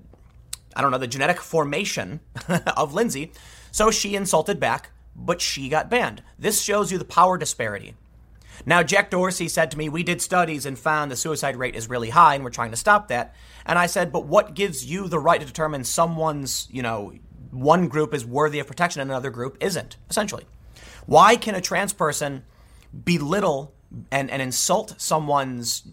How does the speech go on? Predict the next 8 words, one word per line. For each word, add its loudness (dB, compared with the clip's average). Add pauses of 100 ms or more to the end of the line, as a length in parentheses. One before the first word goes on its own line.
uh, -4
genetic -4
abnormality, -2 (400)
and 0
when -2
they 0
push -4
back, 0